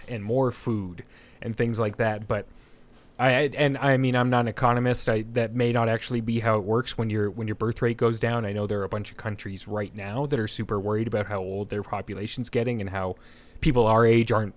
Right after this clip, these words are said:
having kids. Um, but I, I mean, so these things I don't feel like they track a hundred percent. But what sells them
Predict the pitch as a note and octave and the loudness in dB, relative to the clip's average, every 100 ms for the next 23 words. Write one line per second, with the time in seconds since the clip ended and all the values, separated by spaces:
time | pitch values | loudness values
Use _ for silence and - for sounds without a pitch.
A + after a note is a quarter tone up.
0 | - - G2+ G2 F#2+ A#2 C#3+ - - - | -8 -2 -2 -2 -2 0 0 -4 -10 -14
1 | - - - - G#2 G2 F#2+ F2+ - - | -20 -20 -18 -4 -2 -2 -6 -10 -16 -20
2 | - C3+ D3 A#2+ D3 C#3 D3 D3 C#3+ B2+ | 0 6 6 6 2 4 2 2 -2 -2
3 | - C#3+ C#3 D3+ - D3+ C#3 C3 C3 B2+ | -2 -2 -2 -2 2 4 6 6 4 2
4 | C3 B2 A#2+ A2 A2+ A2 G#2 - - - | 2 4 4 2 0 0 -4 -10 -20 -20
5 | - - - - B2+ B2 A2+ B2+ A#2 A2+ | -20 -20 -6 2 4 4 0 0 0 -2
6 | - B2 A2 - - - - - - - | 0 0 0 -8 -20 -20 -20 -20 -20 -18
7 | A2+ C3 A2 A#2+ - - C#3+ D#3+ D3+ - | 2 4 4 0 0 4 4 4 2 0
8 | G#2+ G2+ G2 | 0 -2 -6